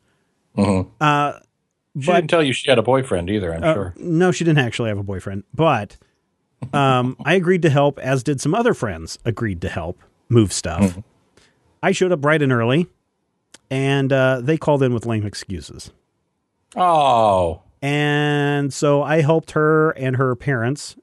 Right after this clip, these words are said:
Speaker 2: move her to her new apartment, up a second flight of stairs to the new apartment. And
Speaker 1: Wow.
Speaker 2: she was nice enough to buy me a, a, a pizza for everybody to eat.
Speaker 1: Mm-hmm.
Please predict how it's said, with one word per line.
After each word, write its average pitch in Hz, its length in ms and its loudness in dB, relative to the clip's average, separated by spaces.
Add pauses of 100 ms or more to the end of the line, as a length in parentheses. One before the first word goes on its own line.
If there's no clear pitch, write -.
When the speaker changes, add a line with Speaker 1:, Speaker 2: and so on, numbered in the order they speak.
Speaker 2:
move 131 280 2
her 127 180 0
to 120 300 2
her 123 120 -4
new 113 180 0
apartment, 104 460 -4
up 156 160 2
a 147 60 -2
second 147 320 -2
flight 107 200 -4
of 90 60 -8
stairs 82 440 -14 (640)
to 127 100 4
the 113 80 2
new 120 140 6
apartment. 82 440 -4 (800)
And 151 240 2
Speaker 1:
Wow. - 60 0
Speaker 2:
she 190 60 0
was 170 160 0
nice 208 320 0
enough 196 220 0
to 165 80 0
buy 143 420 -2
me 139 160 4
a, 120 100 2
a, 107 380 -4
a 113 40 -8
pizza 131 440 -4
for 127 200 -6
everybody 113 380 0
to 95 60 -10
eat. 98 360 -12 (680)
Speaker 1:
Mm-hmm. 95 240 -2